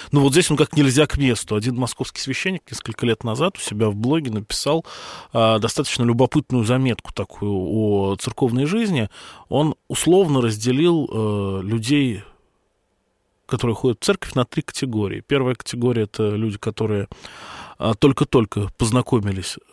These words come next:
э, с храмом, у которых все вопросы к священнику решаются, а, ну, без, священник всегда знает ответы на эти простейшие вопросы и может их предугадать, и это вопросы, которые не выходят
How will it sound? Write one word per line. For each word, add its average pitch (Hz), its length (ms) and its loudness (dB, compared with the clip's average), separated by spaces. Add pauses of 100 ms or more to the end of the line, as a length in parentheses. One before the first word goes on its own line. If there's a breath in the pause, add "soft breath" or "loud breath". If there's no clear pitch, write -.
э, 98 160 -8
с - 80 -8
храмом, 151 480 0 (400 loud breath)
у 135 80 -6
которых 131 380 4
все - 200 2
вопросы 131 440 2
к - 60 -10
священнику 156 640 0
решаются, 113 840 2 (420 loud breath)
а, 101 840 0 (240)
ну, 190 100 2
без, 131 380 -2 (760 loud breath)
священник 170 360 2
всегда 156 260 2
знает 139 220 0
ответы 180 360 0
на 135 60 -2
эти 131 140 -2
простейшие 143 500 -2
вопросы 135 480 2 (240 loud breath)
и - 60 0
может 143 300 2
их - 100 -4
предугадать, 151 760 2
и 123 440 0
это 131 200 0
вопросы, 135 380 0
которые 127 300 -2
не 113 80 -2
выходят 113 420 0